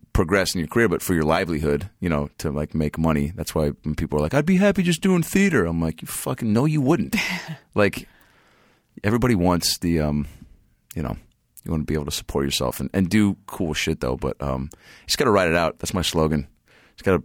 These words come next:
Speaker 1: stay persistent. The people that, that's why so many people drop off. I'd have a bunch of friends that move to L A and they, they do it for a few months or even a couple years. And I'm like, "That's, well, that's definitely not long enough. You're not even giving yourself a chance." Like,
Speaker 2: Right.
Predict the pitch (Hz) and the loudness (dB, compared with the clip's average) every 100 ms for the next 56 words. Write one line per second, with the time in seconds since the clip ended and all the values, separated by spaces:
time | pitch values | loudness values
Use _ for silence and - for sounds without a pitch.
0 | - - 82 78 76 80 78 69 - 113 | -2 0 0 0 -2 -2 -2 -2 0 2
1 | 107 104 95 - 95 110 117 101 101 87 | 4 4 4 2 0 0 2 0 0 0
2 | 82 73 85 87 76 90 90 78 85 78 | 2 2 2 0 0 -2 -2 0 0 0
3 | 85 78 69 82 82 - 73 73 73 69 | -2 -2 0 0 0 0 0 2 0 0
4 | 69 69 69 - - - _ _ - - | -2 -2 -6 -14 -20 -20 _ _ -20 -6
5 | 76 85 80 - 85 - 85 76 78 87 | -2 2 2 2 -2 0 2 4 2 2
6 | - 78 78 76 82 76 73 80 71 65 | 0 0 0 0 -2 -2 0 2 2 -2
7 | 58 60 - - - 78 78 - - 71 | -6 -8 -6 -8 -6 -2 -2 -2 -4 -2
8 | 76 64 60 82 76 58 - - _ - | 0 0 0 0 0 -4 -6 -10 _ -4
9 | 87 80 80 76 76 71 - - 82 76 | -2 0 0 -2 -2 -6 -6 -2 -2 -2
10 | - 58 156 147 143 | -4 -4 -4 -6 -10